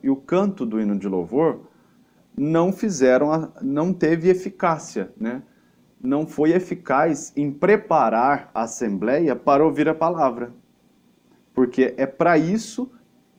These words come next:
que os ritos iniciais estão ali naqueles momentos iniciais da celebração, justamente pra nos preparar para ouvir a palavra.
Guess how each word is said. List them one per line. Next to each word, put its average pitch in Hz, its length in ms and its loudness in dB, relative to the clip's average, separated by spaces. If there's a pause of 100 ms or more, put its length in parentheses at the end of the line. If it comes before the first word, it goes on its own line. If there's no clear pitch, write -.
que - 100 -4
os 117 140 0
ritos 127 260 -4
iniciais 120 800 -4 (160)
estão 131 360 0
ali 123 140 2
naqueles 127 540 2
momentos 104 800 -4 (160)
iniciais 107 640 -2
da 104 100 -4
celebração, 95 760 -6 (440)
justamente 110 680 -2
pra 123 140 -2
nos 120 180 -4
preparar 170 920 2 (240)
para 151 380 4
ouvir 165 240 2
a 175 80 0
palavra. 147 640 0